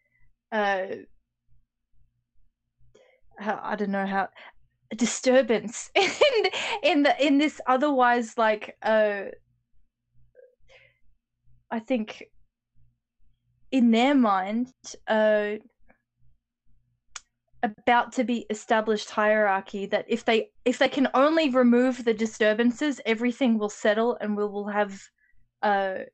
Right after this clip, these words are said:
a kind of peace in this ethereal realm that has no fixed, uh, fixed rules. I, th-,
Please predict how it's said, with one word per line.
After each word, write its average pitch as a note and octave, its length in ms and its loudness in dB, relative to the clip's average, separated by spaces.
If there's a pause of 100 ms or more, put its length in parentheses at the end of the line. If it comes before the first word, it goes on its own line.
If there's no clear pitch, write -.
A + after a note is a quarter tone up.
(440)
a A3 100 -2
kind G#3+ 300 -2
of F#3+ 100 -8 (960)
peace - 400 -2
in G#3+ 220 -4
this G3 380 -8
ethereal G#3+ 580 0
realm F#3 460 0
that F#3 160 -2
has G3 340 -2
no F#3+ 260 0
fixed, - 760 -12 (100)
uh, F3 440 -4 (1200)
fixed - 260 -2
rules. F3+ 480 -8 (320)
I, A#3 120 2
th-, B3 100 0